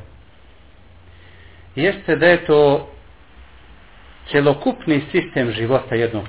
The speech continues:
čovjeka. Celokupni sistem života jednog čovjeka, to označava po jednom značenju din, vjeru. I ovo je, braćo,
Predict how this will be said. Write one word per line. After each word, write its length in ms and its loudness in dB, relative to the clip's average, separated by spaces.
čovjeka. 400 -12
Celokupni 560 -4
sistem 320 -8
života 340 -8
jednog 300 -6
čovjeka, 320 -8
to 140 2
označava 840 0
po 100 0
jednom 340 0
značenju 520 -6
din, 380 -2
vjeru. 260 0
I 100 0
ovo 220 6
je, 80 8
braćo, 400 4